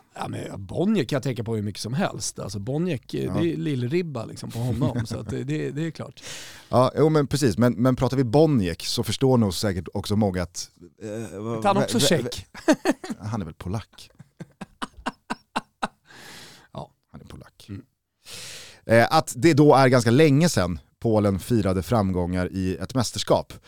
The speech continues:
Speaker 2: Och det här har ju lett till att det har varit en del rullians på den där förbundskaptensposten.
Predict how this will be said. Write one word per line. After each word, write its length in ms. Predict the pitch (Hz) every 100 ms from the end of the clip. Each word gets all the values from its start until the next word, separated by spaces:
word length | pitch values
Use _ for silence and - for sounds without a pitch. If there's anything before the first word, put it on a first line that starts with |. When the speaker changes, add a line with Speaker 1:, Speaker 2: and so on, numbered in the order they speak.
| - - -
Speaker 2:
Och 120 | 180
det 60 |
här 380 | 185 208 202 196 131
har 240 | 170 165
ju 100 | 165
lett 260 | 156 147 -
till 160 | 143
att 80 | 139
det 80 | 143
har 120 | 135
varit 440 | 139 135 131 -
en 180 | 131 127
del 160 | 127 120
rullians 440 | 135 131 143 175
på 120 | -
den 80 | 135
där 80 | 127
förbundskaptensposten. 1500 | 117 131 117 117 - 110 - - _ - 156 - - 202